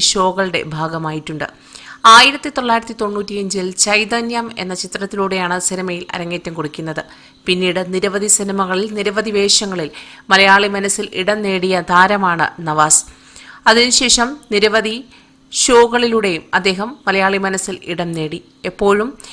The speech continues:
ചിരിക്കുന്ന മുഖത്തോടെയല്ലാതെ അദ്ദേഹത്തെ ആരും തന്നെ കണ്ടിട്ടില്ല. അദ്ദേഹത്തിൻ്റെ വിയോഗം വളരെയധികം വേദനിപ്പിക്കുന്നതെന്ന് ഏറ്റവും അടുത്ത സുഹൃത്തുക്കൾ പ്രതികരിച്ചുകൊണ്ടിരിക്കുന്നു. ടിനി ടോം അടക്കം നിരവധി പേരാണ് വാർത്ത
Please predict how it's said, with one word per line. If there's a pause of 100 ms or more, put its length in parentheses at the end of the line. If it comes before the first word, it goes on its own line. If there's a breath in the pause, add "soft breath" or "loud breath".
(240 loud breath)
ചിരിക്കുന്ന
മുഖത്തോടെയല്ലാതെ (180)
അദ്ദേഹത്തെ (300)
ആരും
തന്നെ (100)
കണ്ടിട്ടില്ല. (440 loud breath)
അദ്ദേഹത്തിൻ്റെ
വിയോഗം (120)
വളരെയധികം
വേദനിപ്പിക്കുന്നതെന്ന് (680 loud breath)
ഏറ്റവും
അടുത്ത
സുഹൃത്തുക്കൾ
പ്രതികരിച്ചുകൊണ്ടിരിക്കുന്നു. (120)
ടിനി
ടോം
അടക്കം
നിരവധി (100)
പേരാണ് (560 loud breath)
വാർത്ത